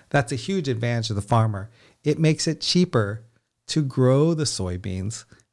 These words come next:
and get them. And so the s-, cost of raising soy dropped a lot. That doesn't help. But at home,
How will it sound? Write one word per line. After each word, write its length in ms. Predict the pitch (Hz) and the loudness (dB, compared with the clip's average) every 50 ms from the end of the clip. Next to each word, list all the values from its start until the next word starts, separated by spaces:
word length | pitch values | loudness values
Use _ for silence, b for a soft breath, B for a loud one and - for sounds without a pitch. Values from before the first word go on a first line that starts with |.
| _ _ _ _ _ | _ _ _ _ _
and 220 | - 120 120 120 117 | 0 2 2 4 4
get 200 | 113 123 117 - | 2 0 0 0
them. 120 | 123 117 | 0 0
And 80 | 117 113 | 0 2
so 220 | - - 143 143 | 2 4 2 2
the 220 | 135 - - 139 135 | 2 0 -2 -2 -2
s-, 160 | - - - _ _ - | -2 -2 -6 _ _ -6
cost 380 | - - 131 127 147 - - - | -2 0 0 0 0 -4 -6 -8
of 140 | 127 120 | -4 0
raising 300 | 123 120 113 107 120 113 | 2 4 4 4 2 0
soy 280 | 107 - - 120 107 104 | -2 -2 -2 -2 -2 -2
dropped 380 | 101 - 107 104 107 - - - | -2 0 0 0 0 0 -2 -2
a 40 | 127 | 0
lot. 440 | 135 156 185 180 - - - - - _ _ _ _ _ _ _ _ _ _ _ _ _ _ _ _ _ _ _ _ _ _ _ _ _ _ - | 0 2 2 0 -2 -4 -8 -14 -20 _ _ _ _ _ _ _ _ _ _ _ _ _ _ _ _ _ _ _ _ _ _ _ _ _ _ 0
That 200 | 165 185 202 - | 0 0 0 0
doesn't 320 | 240 233 190 208 175 - | -4 -4 -6 -6 -8 -6
help. 260 | 117 135 160 139 - - | -6 -4 -4 -4 -6 -6
But 320 | - 156 135 160 160 - - | -4 0 0 0 0 0 -4
at 160 | 151 156 - | -8 -8 -8
home, 640 | - - 175 190 202 185 160 147 131 127 123 123 | -10 -8 -6 -2 -2 0 0 0 0 -2 -2 -4